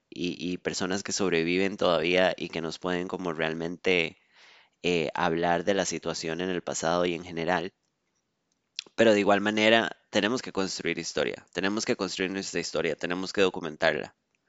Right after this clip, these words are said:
Entonces realmente creo que el norte del programa también va por ahí. O sea, realmente quiénes somos los protagonistas y las protagonistas de, de, de nuestra historia que todavía se está escribiendo, para dónde vamos,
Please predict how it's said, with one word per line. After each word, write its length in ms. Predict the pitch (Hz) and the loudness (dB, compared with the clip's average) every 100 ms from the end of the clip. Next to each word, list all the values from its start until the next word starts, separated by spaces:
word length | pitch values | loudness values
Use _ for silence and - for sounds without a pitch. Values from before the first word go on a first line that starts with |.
| - - - _ | -20 -20 -20 _
Entonces 340 | - 101 120 | -4 4 6
realmente 380 | 143 139 139 135 | 6 4 4 2
creo 160 | 131 131 | 0 2
que 80 | 131 | 4
el 80 | |
norte 240 | 123 117 123 | 6 4 4
del 80 | 117 | 2
programa 360 | 95 90 95 | 2 2 2
también 360 | - 95 92 92 | 0 0 0 0
va 60 | 85 | -4
por 180 | 90 | -2
ahí. 240 | 82 78 - _ _ _ _ _ _ _ | -2 -2 -10 _ _ _ _ _ _ _
O 120 | _ - | _ 2
sea, 400 | 101 90 78 62 | 8 8 8 4
realmente 560 | 92 92 104 104 113 | 2 2 2 0 0
quiénes 380 | - 107 104 110 | 2 2 2 0
somos 300 | 113 107 113 | 0 0 0
los 140 | 107 | -2
protagonistas 1160 | - 85 82 80 92 101 - 107 110 - - - _ | -4 -6 -6 -4 -6 -6 0 0 0 -6 -8 -14 _
y 100 | - | -8
las 240 | 76 80 - | 0 0 0
protagonistas 840 | - 82 80 82 - 67 76 - - - - _ - | -6 -4 -4 -8 -8 -8 -8 -10 -16 -20 -20 _ -16
de, 1080 | 85 90 82 78 73 69 - - - - - - - | 2 4 6 2 -2 -4 -10 -16 -18 -18 -18 -18 -16
de, 360 | 67 90 98 87 | -8 2 2 2
de 180 | 69 92 | 0 0
nuestra 320 | 95 90 87 | 0 0 0
historia 320 | 85 101 104 | 2 6 6
que 80 | 113 | 4
todavía 320 | - 95 92 | 2 4 4
se 100 | 90 | 0
está 160 | 92 98 | -6 -6
escribiendo, 720 | - 98 92 87 87 85 87 _ | -4 -2 0 0 -2 -8 -8 _
para 200 | - 80 | -2 0
dónde 300 | 80 85 92 | 0 -2 2
vamos, 560 | 95 90 87 85 - - | 4 4 2 -6 -8 -16